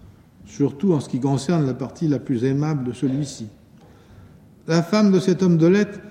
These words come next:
avait parfaitement admis cette façon de voir. « Que voulez-vous ? » disait-elle. « Il a besoin de ça pour son travail. » Et c'est ainsi que la paix régnait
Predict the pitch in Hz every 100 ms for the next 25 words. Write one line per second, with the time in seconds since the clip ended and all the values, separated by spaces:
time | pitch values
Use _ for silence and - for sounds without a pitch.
0 | - - _ - 147 170 196 - 180 165
1 | 202 180 160 156 185 - - 156 143 151
2 | 127 120 104 98 - - - _ - -
3 | - - - 175 190 190 175 175 131 127
4 | 120 123 107 - - - - - 143 170
5 | 151 151 143 156 147 185 175 151 - 131
6 | - 131 123 101 90 98 - - - -
7 | - - - - - - - - - -
8 | - - - - - - - - - -
9 | - 131 143 151 - 160 143 135 - 175
10 | 139 127 139 143